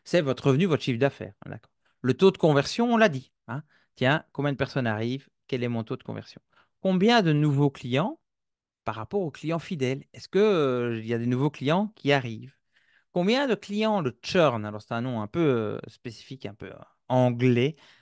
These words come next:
euh, le churn, ça veut dire, c'est l'attrition en français. Je suis pas sûr que ce soit beaucoup plus simple, hein. Euh, mais donc, le churn, c'est quoi ? C'est quand moi, j'ai, je vends des produits réguliers. Donc, c'est-à-dire que les gens viennent acheter chez moi régulièrement. Des baskets, par exemple, ben, tous les six mois, ils doivent revenir.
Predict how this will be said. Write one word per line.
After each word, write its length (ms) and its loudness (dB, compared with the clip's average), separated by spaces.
euh, 500 -6
le 120 -8
churn, 340 -10
ça 80 -12
veut 80 -8
dire, 140 -16
c'est 80 -12
l'attrition 760 -2
en 80 0
français. 340 -6
Je 40 -14
suis 100 -8
pas 100 -2
sûr 160 -6
que 80 -8
ce 60 -8
soit 100 -6
beaucoup 180 -8
plus 140 -10
simple, 380 -8
hein. 40 -12
Euh, 280 2
mais 60 -2
donc, 160 2
le 60 -6
churn, 300 -4
c'est 140 0
quoi ? 220 0
C'est 160 -6
quand 160 0
moi, 200 0
j'ai, 160 -2
je 80 -2
vends 220 0
des 100 -2
produits 440 -2
réguliers. 680 0
Donc, 220 -6
c'est-à-dire 260 -2
que 80 -6
les 160 -4
gens 160 -2
viennent 180 -2
acheter 280 -4
chez 160 0
moi 200 0
régulièrement. 600 2
Des 200 4
baskets, 360 0
par 140 -2
exemple, 280 -2
ben, 60 2
tous 120 -6
les 80 0
six 180 -8
mois, 240 -4
ils 100 -4
doivent 240 2
revenir. 280 -10